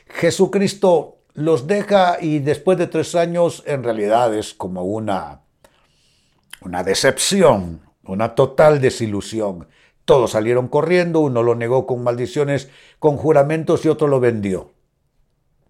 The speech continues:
Parece una decepción como proyecto. Pero necesitaban todas lo, todo lo que vino, vinieron persecuciones, vinieron luchas,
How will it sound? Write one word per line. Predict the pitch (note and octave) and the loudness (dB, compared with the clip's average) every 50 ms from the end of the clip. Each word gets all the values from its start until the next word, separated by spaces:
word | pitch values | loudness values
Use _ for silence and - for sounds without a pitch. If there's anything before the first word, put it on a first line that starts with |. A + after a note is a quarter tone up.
| _ _ _ _ _ _ _ _ _ _ - | _ _ _ _ _ _ _ _ _ _ -2
Parece | A2 G#2+ G2+ G2+ G2+ - - C3+ A#2+ A2 F#2 E2 D#2 C#2+ _ _ _ _ _ _ _ _ _ _ _ _ _ _ _ _ - | 0 0 0 0 -2 -4 -4 -2 -2 -2 -4 -8 -10 -16 _ _ _ _ _ _ _ _ _ _ _ _ _ _ _ _ -6
una | A#2+ A#2+ A#2+ A2+ | -4 0 2 2
decepción | G#2+ G2+ F#2 - G2+ - - - D#3+ D#3 C3+ G#2+ | 2 0 -2 -4 -8 -8 -6 -4 -2 -2 -2 -4
como | - F#2 F2 E2 D#2 | -6 -10 -10 -10 -10
proyecto. | - E2+ E2 E2 D#2+ C#2 _ _ - - _ _ _ _ _ _ _ _ _ _ _ _ _ _ _ _ _ _ _ _ | -10 -10 -10 -10 -12 -14 _ _ -20 -20 _ _ _ _ _ _ _ _ _ _ _ _ _ _ _ _ _ _ _ _
Pero | - E2 | -12 -8
necesitaban | F2 F#2+ G2+ F#2+ - A#2+ - - A2+ - - - - C3 D3 D#3 E3 E3+ E3 D#3 C#3+ C#3 C3+ C3 A#2+ - - | -6 -6 -6 -4 -6 -6 -6 -6 -8 -10 -6 -2 2 2 4 4 4 4 4 4 2 2 0 -4 -8 -6 -2
todas | - C#3+ D3 D3 C#3+ C3+ | 0 2 2 2 2 2
lo, | B2+ B2+ B2 A#2 A2+ A2 A2 A2 _ _ _ _ _ _ - | 2 0 0 0 0 -2 -4 -8 _ _ _ _ _ _ 0
todo | - D#3 D3+ D3+ D3 | 2 4 4 4 4
lo | C#3 B2+ - | 2 2 0
que | - A2 G#2 | -2 -4 -2
vino, | G#2+ C#3 D#3+ F3 F3 E3 D#3 D#3 D#3 D3+ | 0 0 0 0 0 -2 -2 -2 -2 -2
vinieron | C#3+ B2+ A2+ G2 G#2+ A#2 A#2+ A#2+ A#2+ A#2+ A2+ G2+ | 0 -2 -4 -4 -4 -4 -2 -2 -2 -4 -6 -6
persecuciones, | - A2 F#2 - - G2 F#2+ - F#2 - - - D#3+ E3 D#3+ D#3+ E3 D#3+ D#3 D3+ D3+ D3 D3 C#3 - - - _ _ _ _ | -6 -6 -6 -6 -8 -10 -10 -10 -14 -12 -6 0 4 4 6 6 4 2 0 -2 -2 -2 -2 -4 -6 -8 -16 _ _ _ _
vinieron | - - G#2+ G#2 A2+ A#2 A2+ A2 A2 B2 D3 | -8 -6 -6 -4 -4 -4 -4 -4 -4 0 2
luchas, | F3 G3 G3+ G3+ G3+ - D#3+ D#3 C#3+ - - - - | 4 4 4 2 -2 -6 -8 -8 -8 -10 -16 -20 -20